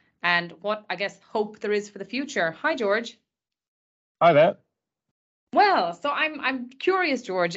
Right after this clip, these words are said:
Speaker 1: I mean, this is obviously a bit different from Glasgow, um, but I just wondered if you could tell us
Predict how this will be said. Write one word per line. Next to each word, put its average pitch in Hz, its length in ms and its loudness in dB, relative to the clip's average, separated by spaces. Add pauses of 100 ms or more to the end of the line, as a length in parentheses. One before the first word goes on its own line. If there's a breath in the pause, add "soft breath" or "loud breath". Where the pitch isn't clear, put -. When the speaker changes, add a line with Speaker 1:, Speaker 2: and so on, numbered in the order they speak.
Speaker 1:
I - 100 -2
mean, 202 300 -4
this 233 180 -4
is 233 140 -2
obviously 208 500 0
a - 80 -4
bit 247 220 -2
different 247 320 -2
from 214 100 -4
Glasgow, 175 800 0
um, 180 580 -2 (260)
but 202 280 0
I 220 80 -2
just 320 180 -8
wondered 349 240 -8
if 247 60 -12
you 240 80 -8
could 233 100 -6
tell 220 240 0
us 202 140 -4